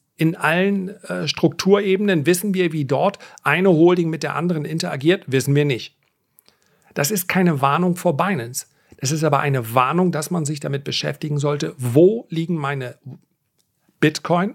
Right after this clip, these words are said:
meine Coins und wer hat Zugriff darauf? Ganz einfach. Ich kann, ich bin mir ziemlich sicher, dass bei diesen Verfahren nichts rauskommen wird. Persönlich habe ich also mein Fazit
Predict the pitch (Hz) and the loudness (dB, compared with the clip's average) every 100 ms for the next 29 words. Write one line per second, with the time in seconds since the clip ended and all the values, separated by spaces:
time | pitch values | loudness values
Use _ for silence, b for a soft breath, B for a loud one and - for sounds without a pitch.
0 | _ 127 120 - 147 151 196 - B B | _ -4 -4 -4 -2 -2 -2 -6 B B
1 | - 151 160 147 180 - 262 135 - 135 | -2 2 2 0 -4 -2 -2 -2 -4 -8
2 | - 143 - - 160 185 202 190 180 127 | -10 -10 -10 -4 -4 -4 -6 -8 -8 -14
3 | _ b b b - - 190 214 254 - | _ b b b -10 0 2 2 -2 -8
4 | - - 214 214 214 - 269 269 226 - | -8 -2 0 2 0 -2 -6 -2 0 0
5 | 202 - - B B B B B B B | -4 -8 -12 B B B B B B B
6 | B - 180 190 170 180 185 180 160 - | B -2 0 2 0 0 0 0 -2 0
7 | 175 202 170 175 - _ - 123 120 - | 2 2 2 -2 -14 _ -8 -6 -6 -6
8 | - 220 - 143 101 - - _ _ _ | -4 -4 -4 -6 -6 -12 -16 _ _ _
9 | _ _ _ b b b b b b b | _ _ _ b b b b b b b
10 | b b b b b b b _ _ _ | b b b b b b b _ _ _
11 | _ _ _ _ - - 147 175 254 254 | _ _ _ _ -10 0 0 2 0 -2
12 | - 170 185 165 180 165 160 151 147 139 | -2 0 0 -2 -4 -4 -4 -2 -2 -2
13 | 165 175 180 170 - | -2 -2 -2 -4 -6